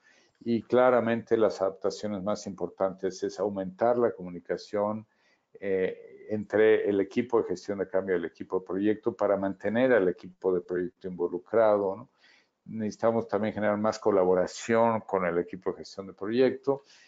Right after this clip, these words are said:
y propiciar una autonomía individual, pero centrada en la colaboración, ¿no?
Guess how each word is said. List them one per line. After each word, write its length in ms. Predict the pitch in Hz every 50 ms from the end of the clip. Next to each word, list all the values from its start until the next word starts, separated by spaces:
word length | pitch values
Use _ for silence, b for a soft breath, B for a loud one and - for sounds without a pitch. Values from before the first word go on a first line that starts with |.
| b b _
y 220 | - 117 120 120
propiciar 720 | 117 - - 104 98 - - 98 95 - - - 113 113 110
una 220 | 113 113 113 113 107
autonomía 840 | 107 104 104 101 - - 101 101 101 101 101 104 117 120 123 123
individual, 680 | 123 120 113 110 104 110 113 113 117 117 120 117 117 -
pero 220 | - 117 113 113
centrada 600 | 107 - - 98 98 90 - 95 107 107 104 101
en 100 | 98 95
la 160 | 92 90 92 -
colaboración, 920 | - 98 98 95 90 87 82 85 80 80 76 - - - - 80 71 - _ _
¿no? 100 | 92 -